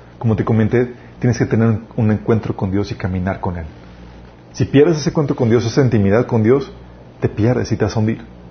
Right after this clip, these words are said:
Y vas a ser, vas a ser sobrecogido por medio de, de los retos que representa ese nuevo,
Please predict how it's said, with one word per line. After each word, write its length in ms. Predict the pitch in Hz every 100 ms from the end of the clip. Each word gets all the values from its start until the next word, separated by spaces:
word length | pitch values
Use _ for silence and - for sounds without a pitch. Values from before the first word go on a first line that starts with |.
| - -
Y 20 | 123
vas 180 | 107
a 40 | 104
ser, 340 | 127 113 - - - - - 127
vas 180 | 113
a 100 | 123
ser 300 | 113 123 113 113 - - -
sobrecogido 680 | - 113 110 - 127 123
por 260 | 131 113 104
medio 280 | 107 110 117
de, 280 | 107 107 -
de 160 | 110
los 200 | 104 101
retos 320 | 110 127 127
que 120 | - 110
representa 440 | 110 101 110 117
ese 280 | - 117 110
nuevo, 480 | 101 107 110 104